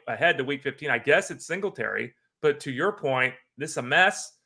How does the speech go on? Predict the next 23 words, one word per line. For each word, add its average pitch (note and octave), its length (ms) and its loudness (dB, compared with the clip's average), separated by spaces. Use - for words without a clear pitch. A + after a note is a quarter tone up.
We C3 60 0
don't D3 120 2
even D3 140 -2
know D3 140 4
about C3 280 4
Stroud. F3 500 4
I'm D3 160 0
not D3+ 180 2
interested D3+ 400 -6
in C3+ 200 -8
either D3 460 -2
running C3 240 -2
back B2+ 260 2
from B2+ 120 -12
the A#2+ 60 -8
Texans A#2+ 380 -4
right A#2 160 -4
now A2+ 160 -2
as G#2+ 60 -6
we're G#2 80 -16
talking A2 340 -8
week A2+ 180 -12
fifteen. A2 360 -14